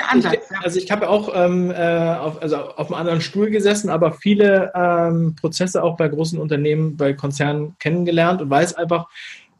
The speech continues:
Speaker 2: auch, ganz ehrlich gesagt, gibt's da auch viele, die einfach nur da rumsitzen und wo man einfach mal ein bisschen, ein bisschen den Staub vom, vom Sessel pusten muss.
Speaker 1: Mhm.
Speaker 2: Und da muss man halt auch mal reingehen.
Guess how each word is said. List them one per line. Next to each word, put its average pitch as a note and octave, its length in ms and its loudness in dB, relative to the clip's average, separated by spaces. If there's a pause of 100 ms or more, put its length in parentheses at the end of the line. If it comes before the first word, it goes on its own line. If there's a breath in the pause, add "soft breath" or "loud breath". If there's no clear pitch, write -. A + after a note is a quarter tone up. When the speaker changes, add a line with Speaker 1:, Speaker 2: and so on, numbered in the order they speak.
(140)
Speaker 2:
auch, E3+ 360 2 (260)
ganz D3 180 -4
ehrlich E3+ 220 0
gesagt, E3 520 -2
gibt's F3 240 -6
da E3 160 2
auch D#3+ 160 -4
viele, F#3 680 0 (680)
die E3+ 340 -2
einfach D#3 380 -2 (320)
nur D#3+ 260 4
da D3 120 2
rumsitzen D#3 840 0
und D#3+ 180 -4
wo D#3 80 0
man E3 160 4
einfach D#3+ 280 0
mal D#3 160 2
ein D#3 80 0
bisschen, E3 440 -2
ein D#3+ 80 -4
bisschen D#3+ 320 -2
den D3 140 -4
Staub F#3+ 320 0
vom, D#3 300 -2
vom D#3+ 200 -6
Sessel E3 300 -4
pusten D#3+ 400 -8
muss. F3+ 300 -4 (100)
Speaker 1:
Mhm. B3+ 460 4
Speaker 2:
Und D#3+ 100 -4
da D#3 100 2
muss G#3 160 2
man F#3 140 2
halt D3 100 -2
auch C3 160 -6
mal C3 140 -4
reingehen. C3+ 800 -2